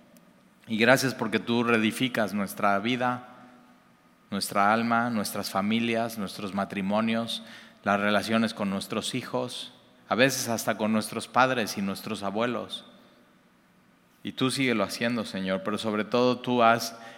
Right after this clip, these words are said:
edificado y has dispuesto en Jesús una relación contigo, Padre. Una relación nueva.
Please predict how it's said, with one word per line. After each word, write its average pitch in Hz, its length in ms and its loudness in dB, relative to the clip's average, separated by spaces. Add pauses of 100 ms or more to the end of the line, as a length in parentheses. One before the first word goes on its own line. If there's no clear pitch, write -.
edificado 101 840 2 (640)
y 117 120 -2
has 113 140 2
dispuesto 117 520 -2
en 101 100 -4
Jesús 113 500 -4 (340)
una 117 240 4
relación 107 680 0 (120)
contigo, 104 580 -4 (360)
Padre. 95 560 -4 (1400)
Una 113 200 2
relación 101 460 0
nueva. 101 440 0